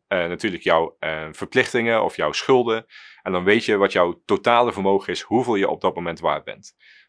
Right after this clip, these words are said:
Zoals ik al zei, ik doe dat iedere maand. Ik vind dat fijn om iedere maand bij te houden. Maar doe je dat niet iedere maand, doe dat in ieder geval gewoon één keer per jaar. Maak even een Excel-bestand. Zet daar gewoon eventjes het een en ander op een rijtje om gewoon uiteindelijk terug te kunnen zien waar je vandaan komt,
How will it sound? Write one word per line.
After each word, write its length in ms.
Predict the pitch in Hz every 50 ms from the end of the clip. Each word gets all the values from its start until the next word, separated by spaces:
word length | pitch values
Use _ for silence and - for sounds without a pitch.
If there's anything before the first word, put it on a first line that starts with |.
| _
Zoals 260 | _ - - 101 110 -
ik 60 | -
al 80 | 101
zei, 180 | 92 101 95 90
ik 160 | 90 - -
doe 120 | 95 104 92
dat 160 | - - _ _
iedere 240 | - 139 131 117 101
maand. 320 | 95 92 98 110 123 131 139
Ik 80 | 117
vind 140 | - 107 92
dat 80 | 87 -
fijn 200 | - 110 107 104
om 80 | 101
iedere 200 | 98 113 107 95
maand 220 | 92 90 85 85 82
bij 200 | 90 95 104 104
te 100 | - 110
houden. 360 | 101 101 104 117 117 123 - _ _ _ _ _
Maar 120 | - 92
doe 80 | 90 110
je 60 | 117
dat 100 | 107 98
niet 160 | 104 139 151
iedere 220 | 151 113 131 120 120
maand, 420 | 117 113 113 117 117 - - - _
doe 140 | 110 104
dat 160 | 120 123 117 -
in 100 | 113 110
ieder 140 | 131 170
geval 200 | 156 - - 123
gewoon 180 | - 120 110 -
één 160 | - 120 117
keer 100 | 104 110
per 120 | - - 101
jaar. 360 | 98 92 82 73 69 - _ _ _ _ _ _
Maak 320 | - 85 92 110 147 151
even 220 | - 135 110 113
een 60 | 101 -
Excel-bestand. 800 | - - - 120 120 117 113 - - - 110 110 110 107 - _ _ _ _ _ -
Zet 160 | - - 123
daar 100 | 127 139
gewoon 140 | 120 120 110
eventjes 340 | 104 98 98 - - - -
het 100 | - -
een 100 | 98 101
en 80 | 104 101
ander 200 | 95 92 92 85
op 80 | 82
een 80 | - 90
rijtje 520 | 85 95 95 98 98 - 101 98 92 - _ _ _ _ _
om 160 | - 123 123 120
gewoon 360 | - 113 107 104 98 98 - -
uiteindelijk 400 | - 104 113 104 104 101 - -
terug 260 | - 110 123 147 -
te 80 | -
kunnen 220 | 120 - 123 113 98
zien 200 | 110 113 113 101
waar 180 | 95 101 107
je 80 | 107 101
vandaan 360 | - 95 90 90 92 95 92
komt, 340 | - - 92 90 90 - -